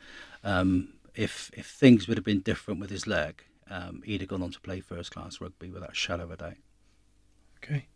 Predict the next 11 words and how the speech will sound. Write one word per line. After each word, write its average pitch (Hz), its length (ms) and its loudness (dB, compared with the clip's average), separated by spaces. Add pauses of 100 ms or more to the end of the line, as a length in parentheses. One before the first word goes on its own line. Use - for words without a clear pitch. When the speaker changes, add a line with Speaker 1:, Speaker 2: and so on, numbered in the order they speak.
(500)
Speaker 2:
Uh, 127 120 6
the 123 80 2
best - 260 6
back 147 240 4
you've 139 120 6
played 131 180 6
against? 117 400 4 (1700)
Speaker 1:
Um, - 580 2 (4000)
I 113 200 -2
would 107 240 -6
say - 1040 4